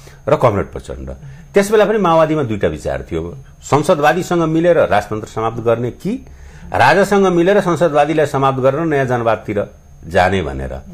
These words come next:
अब खैर उहाँहरूको, हामीले, अ, बुझ्दाखेरि के भयो भने, अ, कमरेड प्रचण्डले जो, जब यो लाइनलाई, अ, स्वीकार गर्नुभयो र अगाडि बढाउनुभयो, यही लाइन भयो र संसदवादीसँग उहाँहरू मिल्नुभयो। त्यसपछि, अ,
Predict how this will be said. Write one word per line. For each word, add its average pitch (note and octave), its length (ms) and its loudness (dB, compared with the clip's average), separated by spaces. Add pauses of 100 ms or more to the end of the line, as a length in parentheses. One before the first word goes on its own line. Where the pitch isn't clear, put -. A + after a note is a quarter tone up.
(540)
अब C3 140 2
खैर E3 120 4
उहाँहरूको, C3 540 2
हामीले, G#2+ 520 0
अ, D2+ 340 -4
बुझ्दाखेरि A#2 560 0
के A#2 200 0
भयो F#2+ 120 2
भने, C#3+ 200 2
अ, - 60 -8 (760)
कमरेड C#3 240 2
प्रचण्डले E3 460 0
जो, B2 320 0
जब C#3 200 2
यो C#3 180 2
लाइनलाई, B2 440 0
अ, - 140 -12 (800)
स्वीकार G#2+ 280 2
गर्नुभयो F#2+ 380 0
र B2 40 2
अगाडि F#2+ 400 0
बढाउनुभयो, D2 580 -6 (320)
यही D3 160 4
लाइन C#3 220 2
भयो E3 120 2
र F3 60 0
संसदवादीसँग A2 680 -2
उहाँहरू A#2+ 220 -4
मिल्नुभयो। A#2+ 440 -8 (1200)
त्यसपछि, G3+ 460 2
अ, D#3+ 240 -2